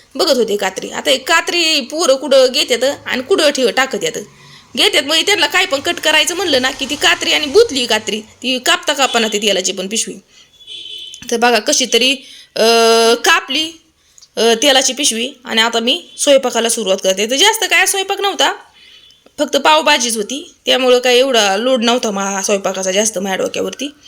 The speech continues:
त्यामुळं आपलं साधं सोपं न्यार, न्यारच चाललं होतं माझं सगळं रिलॅक्समध्ये, कारण सगळं साहित्य घेऊन आले होते मी, अ, बाजारामध्ये, भाजी मंडईमधून.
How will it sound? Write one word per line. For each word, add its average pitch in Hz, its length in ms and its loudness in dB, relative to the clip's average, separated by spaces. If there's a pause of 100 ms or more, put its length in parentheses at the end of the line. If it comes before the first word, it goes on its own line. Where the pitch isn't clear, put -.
(300)
त्यामुळं 214 280 0
आपलं 214 180 -2
साधं 240 320 2
सोपं 208 320 -4
न्यार, 214 460 2 (100)
न्यारच 262 300 2
चाललं 277 280 0
होतं 226 180 -2
माझं 214 220 -2
सगळं 202 320 -4 (360)
रिलॅक्समध्ये, 220 720 0 (720)
कारण 226 200 2
सगळं 285 300 2
साहित्य 277 480 2
घेऊन 262 320 0
आले 220 180 2
होते 185 240 0
मी, 220 220 -4 (500)
अ, - 60 -4 (460)
बाजारामध्ये, 226 640 2 (200)
भाजी 233 220 2
मंडईमधून. 196 520 -2